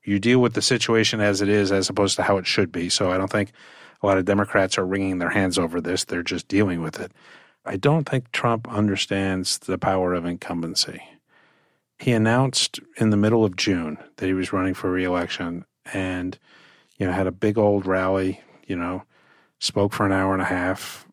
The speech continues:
One cable <laughs> network took it because it was just the same old stuff. But more importantly, that night he wasn't the president. He was a candidate for president.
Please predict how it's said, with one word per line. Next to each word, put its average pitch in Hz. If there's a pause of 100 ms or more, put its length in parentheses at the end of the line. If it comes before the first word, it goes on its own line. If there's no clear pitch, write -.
(140)
One 98
cable -
<laughs> -
network -
took 107
it 101 (320)
because -
it 101
was 90
just -
the -
same 98
old 104
stuff. 92 (720)
But 101
more 143
importantly, 139 (960)
that 131
night 131
he 127
wasn't 120
the 104
president. 101 (300)
He -
was 107
a 92
candidate 87
for -
president. -